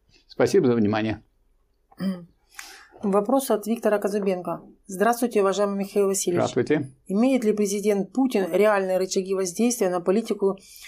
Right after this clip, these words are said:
Speaker 2: Центробанка, который в пятницу повысил и без того высокую ставку рефинансирования? Некоторые экономисты,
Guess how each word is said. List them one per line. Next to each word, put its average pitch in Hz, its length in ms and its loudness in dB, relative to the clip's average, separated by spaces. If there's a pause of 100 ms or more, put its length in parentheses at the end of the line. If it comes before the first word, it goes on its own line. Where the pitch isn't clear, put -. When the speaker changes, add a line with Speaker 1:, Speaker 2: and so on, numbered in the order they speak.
(220)
Speaker 2:
Центробанка, 190 680 0
который 185 360 2
в 185 80 -8
пятницу 220 400 2
повысил 196 480 2
и 180 80 2
без 175 180 -2
того 196 300 0
высокую 202 420 0
ставку 208 360 0
рефинансирования? 196 800 0 (600)
Некоторые 208 460 2
экономисты, 214 640 0